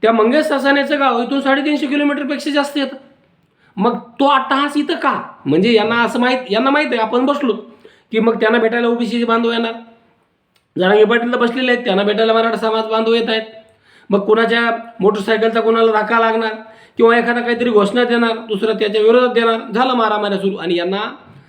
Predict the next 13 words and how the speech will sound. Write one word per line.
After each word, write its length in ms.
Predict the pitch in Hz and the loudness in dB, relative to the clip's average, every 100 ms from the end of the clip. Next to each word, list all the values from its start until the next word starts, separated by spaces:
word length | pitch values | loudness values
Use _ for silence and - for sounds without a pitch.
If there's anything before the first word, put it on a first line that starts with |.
| _ | _
दंगली 380 | - 175 208 262 | 0 4 6 4
घडवायच्या 560 | 254 240 220 226 220 233 | 4 2 2 2 2 0
आहेत 160 | 226 233 | 0 -2
की 60 | |
काय? 280 | 254 214 175 - - - | -4 -2 -2 -6 -16 -4
आणि 240 | 151 214 | 2 4
यांना 260 | 196 190 202 202 - | 4 2 0 -4 -4
राज्यातल्या 460 | 165 175 190 185 202 | -2 0 0 0 -2
एका 160 | 208 | -2
ज्येष्ठ 460 | 196 196 285 285 285 | -2 0 0 0 0
मंत्र्याचा 720 | 240 226 202 214 208 202 240 | 2 0 -2 -2 -2 0 2
आशीर्वाद 560 | 233 214 240 214 214 214 | 2 2 4 4 2 0
आहे, 240 | 196 214 | 0 0